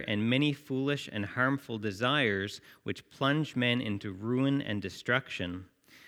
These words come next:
For the love of money is a root of all sorts of evil,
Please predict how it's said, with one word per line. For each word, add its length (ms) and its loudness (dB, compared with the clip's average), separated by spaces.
For 140 -2
the 140 2
love 320 4
of 160 -2
money 420 4
is 160 -4
a 80 0
root 340 -2
of 180 -10
all 320 -2
sorts 420 -6
of 100 -6
evil, 580 -2